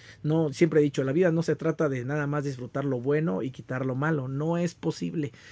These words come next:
Eh, a veces tienes que, hay cosas que tienes que abrazar con todo, ¿no? Eso pasa con mi país. Tengo un país hermoso, es México un país hermoso, pero pues tiene cosas que no son nada hermosas y pues no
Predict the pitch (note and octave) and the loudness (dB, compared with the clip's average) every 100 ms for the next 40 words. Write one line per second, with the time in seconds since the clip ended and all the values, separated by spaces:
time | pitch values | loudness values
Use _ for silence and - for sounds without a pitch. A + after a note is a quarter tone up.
0 | - - - - C#3+ C3+ B2+ B2+ C#3+ D3 | -20 -20 -20 -4 0 0 0 2 2 4
1 | E3+ - - - - D#3 E3 E3+ D3 - | 2 2 -6 -16 -8 4 4 6 2 0
2 | E3 E3+ E3 - E3 D#3+ D3 B2+ D3 D#3 | 2 4 4 4 2 2 -2 -6 -4 -4
3 | C3+ - C#3 C3+ B2 - B2+ C3 - - | -4 -4 -2 0 -2 -4 -6 -6 -12 -10
4 | B2 A#2+ C#3 C3+ B2 B2+ C#3 A3+ E3 E3 | -10 -6 -4 -4 -4 -8 -8 -6 -4 -2
5 | F#3 F#3 - C#3+ C#3 C#3+ D#3 E3+ - - | 0 0 0 0 -2 -4 -6 -8 -14 -20
6 | - - D3 E3 D#3+ C3+ C#3 C#3 - C#3 | -20 -6 0 0 0 -2 -2 -4 -6 -8
7 | B2+ C3 C#3 D#3+ E3+ - E3+ - - - | -6 -4 0 2 0 -6 -10 -14 -20 -20
8 | - - C#3+ C3+ C#3+ D3+ - C#3+ C3+ C3+ | -10 2 2 4 0 -2 -4 -4 0 0
9 | - B2 B2+ C3 C#3+ G3 A3+ - - F#4+ | 0 -2 -2 -2 -2 -2 -6 -10 -4 -4
10 | F#4 - E3+ - - B3+ F#4+ - - - | -4 -6 -10 -10 -6 -2 -2 -2 4 4
11 | - E3+ - - - - - - - D3+ | 6 2 0 -8 -16 -20 -20 -8 -2 4
12 | B3 C4 F#3+ F#3 F#3+ D3 D3 D#3+ G#3+ B3 | 4 6 6 8 8 8 6 6 4 2
13 | - - - F#3+ A3+ B3+ | -4 -4 0 4 4 4